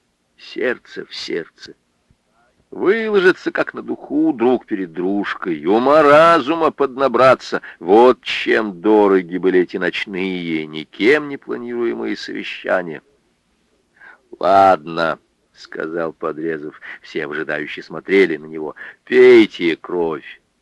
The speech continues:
«Согласен». «Братцы, братцы!» В номер вломился Павел Кондрев.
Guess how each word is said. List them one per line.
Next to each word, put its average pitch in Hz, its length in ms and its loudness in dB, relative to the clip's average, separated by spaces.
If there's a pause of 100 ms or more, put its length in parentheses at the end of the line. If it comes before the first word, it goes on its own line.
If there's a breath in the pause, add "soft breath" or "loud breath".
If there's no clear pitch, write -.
(300)
«Согласен». 85 920 -4 (420)
«Братцы, 151 1200 2
братцы!» 196 960 0 (340)
В 90 140 -10
номер 175 380 4
вломился 131 460 2
Павел 127 400 4
Кондрев. 101 540 -2